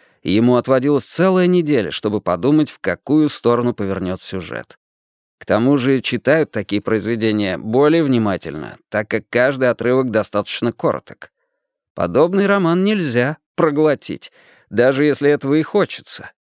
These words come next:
а хорошие романы, изданные отдельной книгой, зачастую именно глотают. Но самое главное заключалось в том,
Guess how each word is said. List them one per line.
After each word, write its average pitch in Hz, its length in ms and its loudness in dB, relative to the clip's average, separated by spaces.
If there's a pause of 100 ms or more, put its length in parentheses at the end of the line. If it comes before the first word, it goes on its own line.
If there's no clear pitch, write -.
(160)
а - 80 -14
хорошие 117 460 0
романы, 117 480 0
изданные 117 420 0
отдельной 107 440 0
книгой, - 580 -4 (160)
зачастую 131 760 -2 (120)
именно 180 500 2
глотают. 151 720 -2 (800)
Но 117 120 2
самое 165 440 2
главное 143 460 0
заключалось 120 580 -4
в - 140 -16
том, 156 280 -4